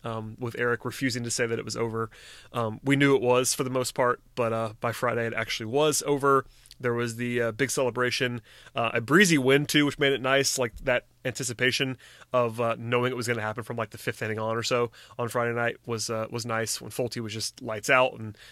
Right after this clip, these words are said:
uh, Brian McCann fittingly homers, and so does, so does Ronald Acuna in the, uh, in the clincher. So it's nice to be, have that all wrapped up, and then Saturday and Sunday got to, uh, play some,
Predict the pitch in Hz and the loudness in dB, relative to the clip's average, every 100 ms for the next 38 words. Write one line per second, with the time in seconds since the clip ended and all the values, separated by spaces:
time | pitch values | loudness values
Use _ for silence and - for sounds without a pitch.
0 | - 113 110 127 120 113 - 127 127 127 | -12 -10 -2 0 0 -2 2 2 2 0
1 | 139 127 127 120 131 131 135 - 117 - | -2 0 -2 0 0 0 -2 -2 -4 -6
2 | 120 117 131 - 127 120 123 117 117 127 | -6 -6 -10 -4 -4 -2 -2 -2 -4 -6
3 | 120 120 117 113 113 113 113 120 113 - | -4 -6 -6 -6 -6 -6 -6 -6 -6 -4
4 | 120 123 120 113 - - - - 147 131 | -4 0 -2 -2 -10 -12 -6 2 4 4
5 | - 156 - 175 170 160 143 156 147 143 | -2 -6 2 6 6 4 2 4 6 6
6 | 143 139 139 - 139 135 123 120 131 127 | 6 8 6 6 2 4 -2 2 4 4
7 | 123 127 123 123 123 117 - 123 120 - | 4 0 0 2 2 -2 -4 -4 -4 -2
8 | 123 117 127 117 117 | -2 0 -2 -4 -8